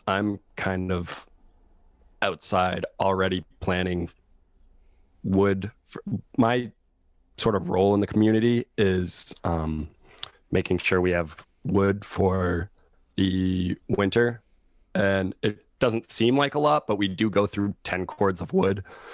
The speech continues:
for the house. Um, so it does require,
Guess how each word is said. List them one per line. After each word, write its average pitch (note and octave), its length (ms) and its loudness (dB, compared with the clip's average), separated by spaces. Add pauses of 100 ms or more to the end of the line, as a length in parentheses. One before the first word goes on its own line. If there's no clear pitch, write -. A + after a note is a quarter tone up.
(440)
for G#2 140 0
the G2 80 2
house. G2 580 -4 (120)
Um, F#2 560 -2 (440)
so G2 580 0 (580)
it A2+ 240 0
does G#2+ 260 0
require, F#2+ 680 0